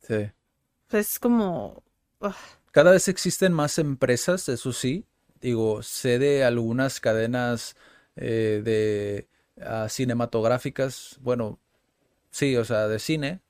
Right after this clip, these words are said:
Speaker 2: Ujú.
Speaker 1: Sí, sé, sé, sé de ciertos cines que, que sí contratan personas con diferentes condiciones. Sé de hamburgueserías, ¿no?
Speaker 2: Ujú.
Speaker 1: Eh, también que contratan no solamente personas con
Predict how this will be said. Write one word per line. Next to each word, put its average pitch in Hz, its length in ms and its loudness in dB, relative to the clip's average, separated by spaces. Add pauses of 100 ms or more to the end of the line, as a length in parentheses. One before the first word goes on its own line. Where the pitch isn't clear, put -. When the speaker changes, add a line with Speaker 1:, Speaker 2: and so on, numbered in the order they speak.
(120)
Speaker 2:
Ujú. 220 400 -2 (100)
Speaker 1:
Sí, 139 220 -6
sé, 127 200 0
sé, 143 240 0
sé - 160 2
de 175 120 4
ciertos 170 400 0
cines 156 440 -2
que, 113 320 -4 (580)
que 127 120 -2
sí 139 180 0
contratan 123 640 2
personas 113 520 -4
con 101 260 -6
diferentes 101 420 -8
condiciones. 117 800 -4 (300)
Sé 117 360 2
de 113 640 2 (420)
hamburgueserías, 123 1400 0
¿no? 113 340 -6
Speaker 2:
Ujú. 196 380 -6
Speaker 1:
Eh, 107 60 -10
también 110 360 -2
que 117 100 -8
contratan 117 640 0 (320)
no 139 180 4
solamente 196 480 4
personas 143 560 2
con 113 540 -2